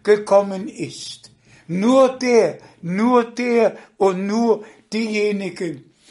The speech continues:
werden Anteil an der Entrückung haben. Nur wer dem Bräutigam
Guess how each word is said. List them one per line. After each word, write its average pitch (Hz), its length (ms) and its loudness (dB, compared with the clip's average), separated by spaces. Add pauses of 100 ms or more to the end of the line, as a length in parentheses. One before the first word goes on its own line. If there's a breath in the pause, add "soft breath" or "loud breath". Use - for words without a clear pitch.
(200 soft breath)
werden 185 500 0
Anteil 214 920 0 (320 soft breath)
an 202 360 0
der 180 340 0 (260 loud breath)
Entrückung 175 880 -4 (260 soft breath)
haben. 143 440 -6 (340 soft breath)
Nur 247 720 2 (260 loud breath)
wer 214 240 4
dem 202 260 -4
Bräutigam 214 920 2